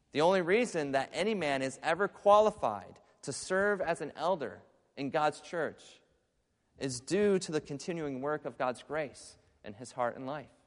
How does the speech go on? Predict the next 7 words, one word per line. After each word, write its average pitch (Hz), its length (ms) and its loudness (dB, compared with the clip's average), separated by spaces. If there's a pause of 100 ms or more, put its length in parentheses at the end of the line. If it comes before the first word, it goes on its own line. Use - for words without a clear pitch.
(1080)
Jesus 147 240 -8
himself 147 420 0
says 127 320 0
in 120 100 -6
John 139 300 0
chapter 135 340 -4
fifteen, 123 680 -8